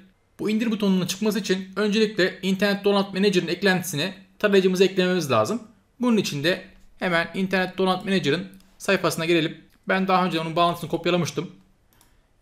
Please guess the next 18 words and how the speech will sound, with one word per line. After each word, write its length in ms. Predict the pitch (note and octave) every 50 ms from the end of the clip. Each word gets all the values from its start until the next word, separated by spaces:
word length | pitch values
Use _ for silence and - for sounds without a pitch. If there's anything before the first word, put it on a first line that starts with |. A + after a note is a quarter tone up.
| _ -
Direkt 300 | G#3 E3+ D#3 - D#3 - - _ _ _ _ -
onun 260 | - F3 F3 F3 E3
bağlantısını 480 | F3 F3 E3+ E3 D#3+ D#3 - - D3+ D3
buraya 160 | E3 E3 D3+
yapıştırıyorum. 680 | D3+ D#3+ D3+ - - F#3 F3 E3 D3+ D#3+ F3+ - - - - _ _ _ _ - _ - _ _ _ _ _ _ _ _ _ _ _ _ _ _ - - - - - - - - - _ - - _ _ -
Ve 140 | G#3+ G3+ G#3+
buradan 420 | G#3 F3 D3 D3 E3 F3+ F#3 - -
Chrome'u 220 | G3+ G3 E3+ F3 F#3+
ekle 280 | F#3 F#3 F3 E3+ D3+
diyorum. 300 | C3 A#2 A2+ E3+ G#3 A3+ - - _ _ _ _ _ _ _ _ _ _ _ _ _ _ _ _ _ _ -
Uzantıyı 460 | F3+ E3+ D#3+ D#3 D3+ D3+ - D#3+ D#3
ekle 220 | D#3 D#3+ D#3 B2
diyelim. 380 | A2+ G#2 G#2+ D#3+ G3+ - - - _ _ _ _ _ _ _ _ _ _ _ _ _ _ _ _ _ _ _ _ _ _ _ - -
Ben 180 | F3+ F#3+ G3 G3+
bu 60 | G#3+
uzantının 400 | G#3+ G#3 G#3+ G#3+ G3 - G#3 G#3
sayfasının 540 | G3 G#3 G#3 G3 G#3 G3+ G3 G#3 G3 G3 G3+
linkini 540 | G#3+ G3+ G3+ G3+ F3 F#3 G3 F#3+ - -